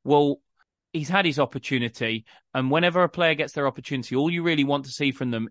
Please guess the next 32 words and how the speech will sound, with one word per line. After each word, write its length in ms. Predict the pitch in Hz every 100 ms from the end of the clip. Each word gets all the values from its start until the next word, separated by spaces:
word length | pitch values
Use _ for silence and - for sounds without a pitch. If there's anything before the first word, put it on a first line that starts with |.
| -
is 140 | 123
that 160 | 135 131
they 100 | 123
grab 300 | 135 127 120
it 80 |
with 120 | 120 -
both 240 | 120 113
hands. 320 | 127 120 110 - -
My 220 | - 147 170
goodness 420 | 170 151 135 -
me, 220 | 143 135
has 140 | 123
he 100 | 113
done 260 | 107 131 123
that? 180 | 110 110
And 220 | - 120 110 - - -
I 160 | 160 185
would 220 | 151 127
suggest, 560 | - 131 180 165 - _
Pete, 320 | 107 135 156 - - -
and 100 | 147
I 60 | 131
don't 260 | 180 196
think, 220 | - 175 -
I, 160 | 151 -
I 100 | 156
didn't 300 | 147 190 185
think 240 | 202 180
I'd 160 | 160 139
be 100 | 151
saying 360 | - 196 139
this, 360 | 117 120 -